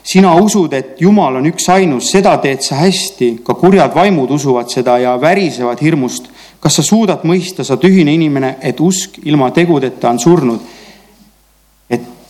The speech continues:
kurjad vaimud usuvad samamoodi, et Jeesus on issand. Ja, ja kurat usub, et Jeesus on see, kes ta on. Ta on ju oma võtmetest ilma jäänud. Ja,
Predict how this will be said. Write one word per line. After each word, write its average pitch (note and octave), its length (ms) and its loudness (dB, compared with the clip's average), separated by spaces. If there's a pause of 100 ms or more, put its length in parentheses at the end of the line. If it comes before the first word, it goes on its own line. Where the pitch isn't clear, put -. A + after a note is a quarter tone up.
(500)
kurjad G#3 320 4
vaimud F#3+ 300 2
usuvad D#3 280 -2
samamoodi, G3 520 0
et - 140 -8
Jeesus D3+ 440 -2
on C3+ 120 0
issand. A2+ 420 -6 (920)
Ja, C3+ 160 2 (960)
ja D3 200 2
kurat F#3 380 4
usub, C#3+ 280 0
et A#2+ 140 -6
Jeesus C#3 400 -2
on A#2+ 180 -2
see, C3 200 -2
kes A#2 180 -6
ta B2+ 160 2
on. B2 160 0 (260)
Ta D3 100 -2
on C#3+ 60 2
ju C#3+ 140 0 (640)
oma C#3+ 180 4
võtmetest F3 580 0
ilma C#3 220 4
jäänud. A#2+ 420 -6 (540)
Ja, C3+ 120 2